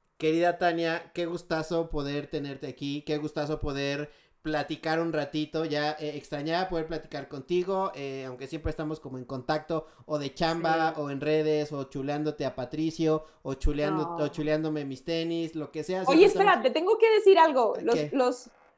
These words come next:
Speaker 2: los tenis más costosos, hermosos del mundo que tiene Patricio, se los regaló su tío Iván.
Speaker 1: <laughs> Y se ve muy bien,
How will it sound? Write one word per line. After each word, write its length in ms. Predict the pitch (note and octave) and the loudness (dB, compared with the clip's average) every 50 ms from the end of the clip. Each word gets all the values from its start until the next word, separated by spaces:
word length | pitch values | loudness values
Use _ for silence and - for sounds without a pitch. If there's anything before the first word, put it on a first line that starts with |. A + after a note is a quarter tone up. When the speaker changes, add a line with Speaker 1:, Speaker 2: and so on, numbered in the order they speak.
| _ _ - | _ _ 0
Speaker 2:
los 220 | B3+ B3+ C4 C4 | 2 2 2 2
tenis 300 | C4 D4 D4+ E4+ F#4 F4+ | -2 -4 0 0 0 2
más 260 | E4+ D#4 C#4+ E4 E4+ - | 2 0 0 0 -2 -2
costosos, 680 | - C4+ B3 B3 - - B3 B3+ C4+ D4+ C#4+ D4+ D4 - - | 0 0 0 2 2 2 4 4 2 0 -2 -4 -4 -2 0
hermosos 680 | A#3 A3 A3 A3+ A#3 A#3+ C4 - D4 C4+ C4+ - - - | 0 0 0 2 0 -2 -2 -2 -4 -4 -6 -6 -8 -8
del 260 | G#3+ A3 A3 G#3+ G#3+ | -4 -2 -2 -2 -2
mundo 440 | G#3+ A3 A#3 B3 B3 B3 C4 C#4+ D#4+ | -4 -4 -4 -4 -2 0 0 0 0
que 80 | - C4 | 0 -2
tiene 240 | G3+ C4 A#3+ B3 A#3+ | -2 -2 -4 0 2
Patricio, 680 | B3 A3 A3 - A#3 A#3 A#3 - B3 A#3 A#3+ C#4+ - - | 2 2 2 2 0 -2 -2 0 0 2 2 2 0 -2
se 160 | - - G#3+ | -2 -2 0
los 160 | G3+ G3+ F#3+ G#3 | 0 0 2 2
regaló 420 | G3+ F#3 F#3 G3+ A3 A#3 - - - | 2 2 4 4 2 2 0 -2 -6
su 200 | - - B3+ F3+ | -4 -4 -4 -2
tío 320 | - A3 A#3 A#3 A#3+ A#3 - | -2 2 2 2 2 2 2
Iván. 380 | A3+ A#3 G3 F#3 E3+ D#3 - | 0 2 2 2 2 2 0
Speaker 1:
<laughs> 840 | - F3+ - - F3 E3 - A#3+ C4+ A3+ C4+ B3 A#3+ A3+ - - G#3 | -2 -2 -2 -2 -2 -4 -2 -2 -2 0 0 0 0 -2 -4 -6 -8
Y 60 | D3 C3 | -8 -6
se 100 | D#3 D3+ | -4 -2
ve 140 | D#3 E3 | -2 -2
muy 160 | E3+ F3 E3+ D#3 | -2 -2 -2 -2
bien, 280 | D#3 D#3 D#3 E3+ E3 | 0 0 -2 -2 -4